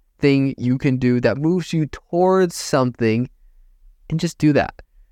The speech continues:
right? Normally that's enough to get you in the zone, but even if it's not, it's worth working out, right? And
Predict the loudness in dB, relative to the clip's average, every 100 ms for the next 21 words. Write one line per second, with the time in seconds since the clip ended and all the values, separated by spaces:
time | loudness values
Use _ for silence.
0 | _ 2 2 2 _ _ _ _ _ _
1 | _ _ _ _ -20 _ 0 2 4 2
2 | 2 0 0 0 -2 0 0 0 2 2
3 | 2 0 2 0 0 -4 -2 0 0 -2
4 | -10 _ -20 _ _ -20 _ _ _ -20
5 | -20 -20 -20 -20 -20 -20 -20 -20 -20 -20
6 | -20 -20 _ -6 -2 0 0 0 -2 0
7 | -2 -2 -8 _ 0 4 4 2 0 -2